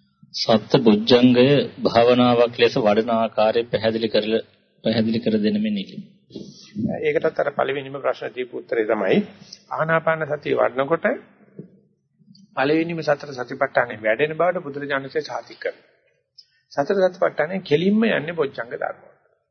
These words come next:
Speaker 2: ආනාපාන සතියේදී ඉන්ද්‍රිය බල, මේ සතර ඊර්තිපාද, සතර සම්මප්පදාන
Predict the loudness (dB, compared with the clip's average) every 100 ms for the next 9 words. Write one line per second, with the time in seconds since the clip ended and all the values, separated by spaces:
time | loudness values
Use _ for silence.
0 | _ _ -6 -4 -2 -2 -2 -6 -4 -6
1 | -4 -4 -4 -6 -12 -20 _ -8 -6 -4
2 | -2 0 0 0 0 0 -2 -8 -20 _
3 | _ _ -20 -20 -20 -18 -16 -16 -10 -8
4 | -6 -6 -6 -6 -8 -12 -20 _ _ _
5 | _ _ _ _ _ _ _ _ _ _
6 | -2 0 2 0 -2 -6 -2 0 0 -2
7 | -4 -14 _ -6 -4 -2 -2 -2 -4 -2
8 | -2 0 0